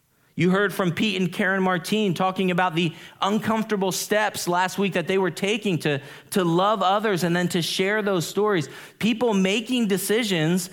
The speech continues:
because of the impact of Jesus being dropped into human history. H G Wells is a,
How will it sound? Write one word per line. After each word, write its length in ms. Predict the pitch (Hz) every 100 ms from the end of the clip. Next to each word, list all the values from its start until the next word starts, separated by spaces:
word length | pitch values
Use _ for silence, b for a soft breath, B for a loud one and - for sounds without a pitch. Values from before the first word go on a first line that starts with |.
| B B
because 380 | 143 202 214 180
of 120 | 185
the 320 | 175 185 170 214
impact 840 | 269 - 175 139 143 175 - - _ b b b b
of 220 | 151 151
Jesus 720 | 117 127 233 240 139 143 151 147
being 240 | 170 160
dropped 640 | 135 190 190 175 - - - b b b b
into 220 | 156 151
human 380 | 135 165 156 135
history. 520 | 151 147 - 107 95 - - _ _ _ _ _ _ _ _ _ _ _ _ _ _ _ _ B B B B
H 240 | 185 214 -
G 220 | 170 202
Wells 480 | 180 190 190 175 170
is 160 | 147
a, 260 | 151 131